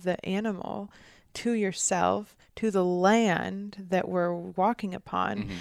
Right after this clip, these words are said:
Speaker 1: like, all around, it felt like there was so much honor and credence involved. And so I think just reflecting on that around the age of, like, twenty-three, twenty-four, um, and, and then doing more research also and seeing how it's,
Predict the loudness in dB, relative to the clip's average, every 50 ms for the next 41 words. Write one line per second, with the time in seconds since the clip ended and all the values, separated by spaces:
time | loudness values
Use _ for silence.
0 | -10 -14 -20 -6 -6 -4 -4 -2 2 2 4 4 4 4 2 4 4 4 4 4
1 | 2 -2 -6 -6 -2 0 0 0 0 -2 -4 -2 -2 -4 -4 -4 -4 -4 -6 -4
2 | -4 -4 -8 -8 -10 -6 -6 -4 -4 -4 -4 -6 -8 -10 -10 -8 -6 -6 -6 -6
3 | -8 -8 -10 -10 -10 -8 -4 -2 -2 0 -2 -2 -6 -8 -10 -12 -6 -4 -4 -4
4 | -4 -2 -2 0 0 -2 -2 -4 -6 -6 -6 -6 -8 -6 -6 -8 -8 -6 -6 -6
5 | -6 -10 -4 -4 -4 -4 -4 -8 -10 -8 -8 -8 -10 -10 -8 -8 -8 -8 -6 -4
6 | -4 -2 0 0 0 0 -2 -4 -6 -4 -4 -4 -4 -2 -4 -4 -4 -4 -4 -4
7 | -6 -8 -8 -8 -8 -8 -8 -8 -8 -8 -8 -8 -8 -8 -8 -8 -10 -12 -10 -10
8 | -8 -8 -8 -8 -10 -14 -18 -18 -18 -18 -20 -20 -20 _ 0 4 6 6 8 8
9 | 6 4 2 0 0 2 2 2 0 -4 -8 -10 -12 -14 -14 -14 -14 -14 -18 -20
10 | -20 -10 -4 2 2 4 4 6 4 4 4 4 4 4 4 4 2 2 2 2
11 | 2 2 2 0 0 0 0 0 0 2 2 4 4 4 2 0 -2 -6 -4 -2
12 | 0 0 0 0 -2 -4 -4 0 0 2 2 0 0 -4 -8